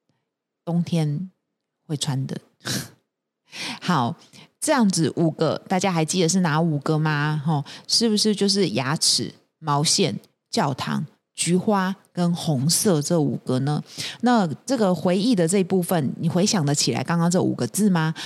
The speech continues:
如果回想得起来的话，那你就得到五分，好不好？那如果只回想到四个，那就是四分；如果只回想到三个，就是三分，以此类推，好不好？吼，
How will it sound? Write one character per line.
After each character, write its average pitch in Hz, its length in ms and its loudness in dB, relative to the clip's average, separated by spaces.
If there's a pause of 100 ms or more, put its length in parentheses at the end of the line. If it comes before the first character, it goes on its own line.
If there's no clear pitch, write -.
(160)
如 214 140 2
果 269 160 2
回 214 180 2
想 175 180 0
得 143 80 2
起 151 200 2
来 135 120 0
的 151 140 2
话， 165 260 2 (220)
那 208 140 4
你 165 40 4
就 185 120 2
得 147 120 0
到 180 160 0
五 131 160 -2
分， 139 400 -2 (200)
好 151 80 -8
不 147 60 -2
好？ 151 220 -2 (200)
那 226 120 2
如 220 120 6
果 226 100 6
只 196 140 0
回 165 120 4
想 160 200 0
到 170 100 0
四 185 240 2
个， 131 220 0
那 151 100 2
就 156 80 2
是 151 140 4
四 147 260 0
分； 104 240 -4 (240)
如 165 80 -4
果 220 100 4
只 165 140 2
回 175 140 4
想 156 180 0
到 165 80 2
三 151 180 0
个， 147 120 0
就 127 100 -2
是 127 100 0
三 131 260 -4
分， 104 280 -4
以 156 140 -4
此 - 260 0
类 139 220 0
推， - 200 -2
好 127 140 -4
不 - 80 -2
好？ 165 160 0
吼， 156 160 0